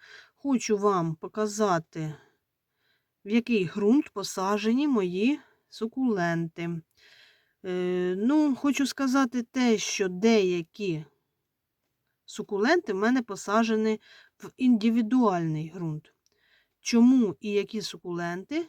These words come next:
я вам покажу і розкажу пізніше. Зараз я вам покажу і з вами разом зробимо цей ґрунт. Подивимося,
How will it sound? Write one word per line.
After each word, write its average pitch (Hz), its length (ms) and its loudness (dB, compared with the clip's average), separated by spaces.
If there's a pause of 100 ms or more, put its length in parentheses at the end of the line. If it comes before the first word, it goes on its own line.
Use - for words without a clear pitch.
(140)
я 226 240 0
вам 311 320 0 (1200)
покажу 202 540 -4
і 254 120 2
розкажу 185 480 -4
пізніше. 165 840 -6 (800)
Зараз 247 460 2
я 196 100 -2
вам 180 180 -2
покажу 190 640 -4 (480)
і 196 320 -4
з 165 100 -8
вами 180 420 0 (160)
разом 170 500 -2
зробимо 170 640 -2
цей 180 280 -4
ґрунт. 175 500 -6 (1900)
Подивимося, 175 760 -2